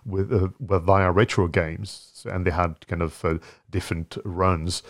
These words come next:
um, including a, a lady called Miss Rage, and they were battling each other with eighties arcade styles.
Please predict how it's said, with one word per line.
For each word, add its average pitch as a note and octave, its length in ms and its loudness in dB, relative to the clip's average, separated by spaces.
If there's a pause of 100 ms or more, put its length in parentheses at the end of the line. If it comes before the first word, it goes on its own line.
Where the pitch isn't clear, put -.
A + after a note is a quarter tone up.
(320)
um, D#2+ 240 -8
including F2 560 0
a, F2+ 100 0
a - 120 -4
lady F2+ 320 2
called F2+ 380 -2
Miss G2 340 -4
Rage, F#2+ 800 2 (240)
and E2+ 380 -2 (240)
they A#2+ 100 6
were F#2 100 2
battling A2+ 380 4
each G#2 160 2
other A2 180 6
with F#2+ 300 0 (300)
eighties C3 400 6
arcade A2 360 0
styles. D#2+ 420 0